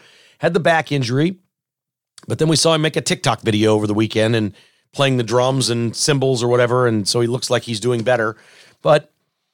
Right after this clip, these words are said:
I think Kansas is a, just a really interesting question mark right now.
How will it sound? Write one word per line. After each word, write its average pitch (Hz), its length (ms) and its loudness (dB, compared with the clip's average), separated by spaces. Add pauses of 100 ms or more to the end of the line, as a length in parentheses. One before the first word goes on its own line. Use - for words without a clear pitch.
(320)
I 156 140 0
think 208 160 -2
Kansas 160 500 -2
is - 20 0
a, 139 180 -2 (440)
just 147 180 -6
a 139 60 0
really 160 420 2
interesting 147 540 -2
question 180 400 0
mark 101 240 0
right 78 180 -6
now. 64 300 -14